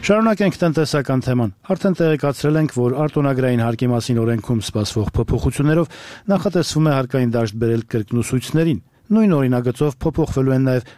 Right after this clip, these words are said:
կոշկակարների, ժամագործների, մի շարք այլ արհեստավորների հարկման մեխանիզմները։ Ազատության հետ զրույցում մի կոշկակար պնդում է, որ օրինագիծը կվատթարացնի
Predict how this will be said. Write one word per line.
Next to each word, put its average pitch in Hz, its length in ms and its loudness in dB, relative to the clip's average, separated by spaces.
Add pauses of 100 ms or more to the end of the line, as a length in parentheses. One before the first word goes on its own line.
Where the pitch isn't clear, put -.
կոշկակարների, 139 760 0 (120)
ժամագործների, 120 680 0 (180)
մի 190 140 2
շարք 160 260 0
այլ 139 160 0
արհեստավորների 107 640 -2
հարկման 110 400 -2
մեխանիզմները։ 151 600 0 (640)
Ազատության 180 440 0
հետ 131 140 0
զրույցում 139 420 2
մի 120 140 0
կոշկակար 117 580 -2
պնդում 135 320 0
է, 196 60 2 (100)
որ 131 140 0 (260)
օրինագիծը 147 540 0
կվատթարացնի 156 800 0